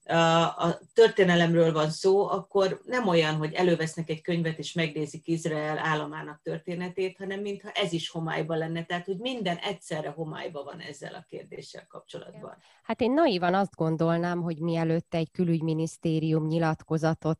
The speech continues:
Speaker 2: tesz, vagy valami állásfoglalást, akkor a tanácsadóinak kiadja, hogy nézzetek utána,
Speaker 1: Nem, ők
Speaker 2: olvassatok
Speaker 1: jól
Speaker 2: utána.
Speaker 1: látták.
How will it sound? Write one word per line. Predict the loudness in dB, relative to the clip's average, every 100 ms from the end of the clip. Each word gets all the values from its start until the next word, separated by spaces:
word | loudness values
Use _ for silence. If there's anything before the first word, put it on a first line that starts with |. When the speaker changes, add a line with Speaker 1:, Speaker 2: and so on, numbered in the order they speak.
| 0
Speaker 2:
tesz, | 0 0 -2
vagy | -4 0
valami | 0 0 0
állásfoglalást, | 0 0 0 -2 -6 -8 -4 -4 -2 2 2 2 0 -2
akkor | -2 0
a | 0
tanácsadóinak | 0 0 0 -2 -4 0 0 0 -2 -2
kiadja, | 0 2 2 2
hogy | 0
nézzetek | 0 -2 0 -4 -6 -8
utána, | -8 -2 0 2 0
Speaker 1:
Nem, | 0
ők |
Speaker 2:
olvassatok | 0 2 4 2 2
Speaker 1:
jól | 2 2
Speaker 2:
utána. | 2 2 2 0
Speaker 1:
látták. | 0 -2 -6